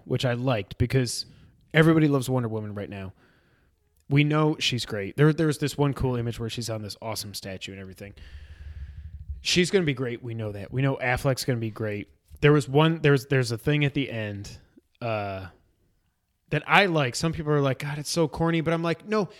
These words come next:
you can't." It, it's a, it's a, it's a funny line where I'll set it up and then I'll rant about it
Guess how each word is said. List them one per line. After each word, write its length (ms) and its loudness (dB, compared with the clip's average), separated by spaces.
you 160 0
can't." 500 6
It, 160 4
it's 180 0
a, 240 -2
it's 140 -4
a, 240 -4
it's 140 -8
a 60 -8
funny 300 2
line 300 2
where 220 -6
I'll 80 -6
set 220 -2
it 100 -8
up 160 -6
and 100 -8
then 120 -8
I'll 100 -10
rant 320 -12
about 240 -16
it 80 -20